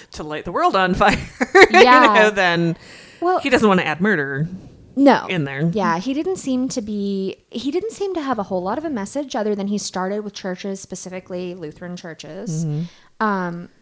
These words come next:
Speaker 2: lots and lots of fire, and he didn't injure people. He just destroyed shit.
Speaker 1: Hmm.
Speaker 2: Um, and apparently was like magic with fire.
Speaker 1: Yeah, apparently.
Speaker 2: So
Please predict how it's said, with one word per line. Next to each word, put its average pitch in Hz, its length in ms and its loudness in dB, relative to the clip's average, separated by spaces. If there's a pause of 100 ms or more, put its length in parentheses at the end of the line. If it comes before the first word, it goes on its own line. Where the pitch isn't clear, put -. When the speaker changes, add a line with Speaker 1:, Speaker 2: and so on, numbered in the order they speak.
(120)
Speaker 2:
lots 190 420 -4
and 240 140 -8
lots 240 220 -8
of 226 80 -12
fire, 175 800 -10 (280)
and 185 460 -8
he 226 200 -10
didn't 190 380 -6
injure 185 320 -6
people. - 300 -16
He 175 120 -10
just 170 220 -14
destroyed - 460 -14
shit. 320 260 -12 (260)
Speaker 1:
Hmm. 240 220 0 (300)
Speaker 2:
Um, 190 520 -6 (480)
and 220 160 -6
apparently 196 460 -10
was 175 220 -10
like 165 200 -8
magic 151 400 -10
with 156 120 -16
fire. - 380 -12 (540)
Speaker 1:
Yeah, 165 360 -8 (180)
apparently. 175 440 -10 (920)
Speaker 2:
So 254 520 -4